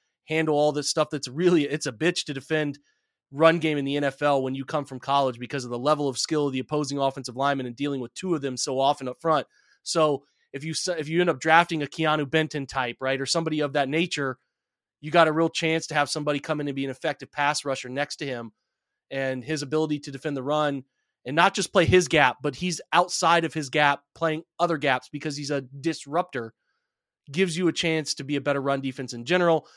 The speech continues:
but also can give a rookie a real chance to feel more comfortable and not writing off Perion Winfrey in any, any way, shape, or form, a chance for him to get better. So consistent snap numbers,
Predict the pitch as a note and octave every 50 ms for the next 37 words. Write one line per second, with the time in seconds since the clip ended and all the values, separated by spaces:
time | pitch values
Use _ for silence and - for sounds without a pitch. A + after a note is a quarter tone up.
0 | _ _ _ - C#3 D3+ D#3+ E3+ - E3+ - E3 D#3 C#3+ D3+ C3+ C#3 C3 D3 D#3
1 | D#3 - D3 C3+ B2+ C3 C#3 C#3 - - D3+ C#3 C3 - B2 - C#3+ C3+ C3+ B2+
2 | B2 - E3 D#3+ C#3+ C#3+ D3 D3+ D#3+ D#3 E3 E3+ E3+ D#3+ E3+ E3+ E3+ F3 F3+ E3+
3 | - - F3+ E3+ E3 E3 D#3+ E3 F3+ F3+ - D#3+ D3+ D3+ E3+ G3 G#3+ E3+ C#3 C3
4 | C3 B2+ D#3+ G3+ G3 D3+ C3+ C3 A#2 A#2+ A2+ A#2 C3 C3 B2+ B2+ B2+ C3 B2+ A#2+
5 | - - C3+ B2 B2+ A#2+ - C3+ B2 B2+ C3 C#3+ D3+ _ _ _ _ _ _ _
6 | _ _ _ _ - C3+ - F3+ E3+ - - D#3 E3+ F3 D#3+ C#3 C3+ A2 - C#3+
7 | D3+ C3 G#2 - _ _ _ _ _ _ _ _ _ - - F3 E3 D#3+ D#3 D3+
8 | D3 C#3 C3+ _ _ _ _ _ _ _ _ _ _ _ _ _ _ - F3 D#3+
9 | D#3 - - - G#3+ G#3+ - A3+ G3+ F3 - - F#3+ F#3+ G3+ G3+ G#3 G#3 G#3 G#3+
10 | G#3+ A3 G#3 - - -